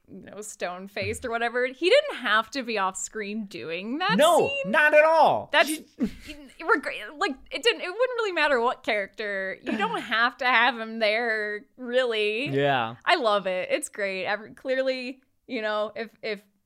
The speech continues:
Speaker 1: that actor didn't give a shit about this movie, I don't think he'd be off camera doing
Speaker 2: <laughs>
Speaker 1: full out the, like, meatball hot dog scene, but he's there doing it.
Speaker 2: Yeah.
Speaker 1: Fuck. Yeah, Predator Island.
Speaker 2: That's Predator Island.
Speaker 1: You know what? I, I am gonna say that I am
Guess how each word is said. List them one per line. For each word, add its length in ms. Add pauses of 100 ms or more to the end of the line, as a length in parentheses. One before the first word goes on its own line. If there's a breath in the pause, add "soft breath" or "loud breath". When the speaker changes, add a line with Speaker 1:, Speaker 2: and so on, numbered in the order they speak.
(260)
Speaker 1:
that 360
actor 160
didn't 180
give 160
a 60
shit 160
about 200
this 160
movie, 400
I 60
don't 160
think 160
he'd 160
be 320
off 360
camera 420
doing 480
Speaker 2:
<laughs> 260
Speaker 1:
full 280
out 440
the, 140
like, 200
meatball 760 (360 soft breath)
hot 240
dog 340
scene, 420
but 160
he's 260
there 240
doing 320
it. 220 (160)
Speaker 2:
Yeah. 80
Speaker 1:
Fuck. 320 (580 soft breath)
Yeah, 240
Predator 380
Island. 500 (180)
Speaker 2:
That's 160
Predator 360
Island. 360
Speaker 1:
You 80
know 180
what? 220
I, 120 (240)
I 80
am 280
gonna 100
say 400
that 220
I 560
am 200